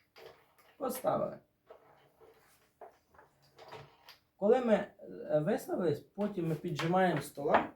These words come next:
і обов'язково ще раз провіряємо. І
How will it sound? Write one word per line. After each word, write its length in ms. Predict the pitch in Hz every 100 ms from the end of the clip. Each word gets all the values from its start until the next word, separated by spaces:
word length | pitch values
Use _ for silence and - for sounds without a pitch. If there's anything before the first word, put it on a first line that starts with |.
| -
і 120 | 170
обов'язково 520 | 170 165 160 - 196
ще 140 | 175
раз 120 | 160 160
провіряємо. 520 | 151 143 135 117 110 - _ _ _ _ _ _ _ _ _ _ _ _ _ _ _ _
І 220 | 359 392